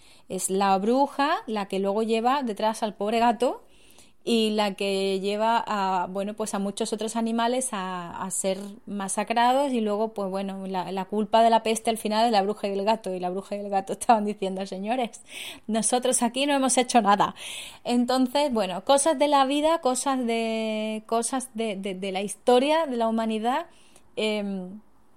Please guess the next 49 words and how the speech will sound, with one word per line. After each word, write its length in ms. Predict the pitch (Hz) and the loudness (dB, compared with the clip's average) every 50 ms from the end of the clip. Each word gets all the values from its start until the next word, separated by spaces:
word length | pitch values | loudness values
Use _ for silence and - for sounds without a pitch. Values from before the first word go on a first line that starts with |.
| - - - - - - - - - - - | -20 -20 -20 -20 -20 -20 -20 -20 -20 -18 -10
y 180 | - 185 233 226 | -4 2 4 4
al 100 | 214 208 | 4 4
final 280 | 226 226 254 - 214 269 | 4 2 4 4 4 4
ningún 360 | 262 233 220 214 254 240 233 | 2 2 2 2 2 0 0
tipo 240 | 240 247 220 226 233 | 0 -2 0 0 0
de 100 | 226 226 | 0 0
sentido 480 | - - 220 214 214 226 233 240 254 | 0 0 0 0 0 0 0 0 2
porque 200 | 220 226 202 202 | 0 0 -2 -2
todo 220 | 196 - 208 214 214 | -2 -2 0 0 0
lo 120 | 220 202 | 0 -2
que 220 | 208 214 196 190 185 | -2 -2 -2 -2 -2
era 200 | 180 180 180 180 | -2 -4 -6 -6
era 120 | 185 185 | -6 -6
una 140 | 185 185 185 | -6 -4 -2
bacteria 520 | 180 185 - - - 254 262 277 294 277 | -4 -4 -4 0 4 4 6 6 6 4
que 80 | 254 240 | 4 4
se 120 | - 233 | 2 -2
podría 220 | 202 208 208 202 202 | -2 -2 -2 0 -2
haber 100 | 202 214 | -2 -2
solucionado 520 | - - 202 208 - - 202 202 214 233 | -4 -4 -6 -6 -4 -4 -4 -2 -2 -2
con 120 | 208 214 226 | -2 -2 -2
antibióticos 760 | 202 196 190 180 175 180 190 220 - - - 220 - - - | -4 -4 -4 -2 -2 -2 -2 -2 -4 -8 -10 -12 -12 -10 -12
y 40 | 190 | -12
ojalá 300 | 190 - 190 180 185 180 | -10 -8 -8 -8 -8 -8
se 120 | - - | -8 -8
hubiese 220 | 185 180 175 180 170 | -8 -8 -8 -8 -8
sabido 360 | - 170 165 165 165 165 165 | -8 -8 -8 -8 -8 -10 -10
mucho 300 | 165 165 - - - 220 | -10 -12 -10 -8 -6 -6
antes, 400 | - 170 170 170 - - 185 - | -6 -6 -8 -12 -14 -14 -14 -12
¿no? 200 | 156 175 185 185 | -10 -10 -10 -10
Realmente, 680 | 185 185 185 180 180 175 175 175 170 - 180 180 185 - - - - - - - - - - - - - | -8 -8 -8 -8 -8 -8 -10 -10 -6 -4 -4 -4 -6 -10 -16 -20 -20 -20 -20 -20 -20 -20 -20 -20 -14 -12
eh, 220 | - 180 180 180 | -10 -10 -8 -8
se 100 | - - | -6 -6
habrían, 600 | 202 190 196 196 196 196 196 190 185 180 185 240 - | -4 -2 -2 -2 -2 -2 -4 -4 -6 -8 -10 -12 -14
se 160 | - - 226 | -8 -4 -2
habrían 440 | 208 196 202 214 220 220 220 214 214 | 0 2 2 4 4 4 2 2 0
conseguido 500 | 220 214 214 - - 214 202 202 202 202 | -2 -2 -2 -4 -4 -4 -2 -2 -2 -4
salvar 300 | - 202 196 196 196 202 | -4 -4 -4 -4 -4 -4
un 100 | 196 190 | -4 -6
montón 360 | 180 175 180 180 170 175 180 | -8 -10 -10 -8 -8 -6 -6
de 120 | 180 175 170 | -6 -6 -6
vidas, 320 | 175 180 175 165 156 165 | -6 -6 -6 -8 -10 -10
¿no? 160 | 175 180 185 | -10 -8 -8
de 60 | 190 | -8
la, 320 | 185 180 175 175 165 151 170 | -6 -8 -8 -8 -10 -12 -12
de 120 | 180 180 175 | -12 -10 -10
la 100 | 175 175 | -10 -10
peste 360 | - 175 170 - - 175 165 | -10 -10 -10 -10 -12 -12 -12
negra. 360 | 160 156 147 147 147 - - | -12 -12 -12 -14 -14 -16 -18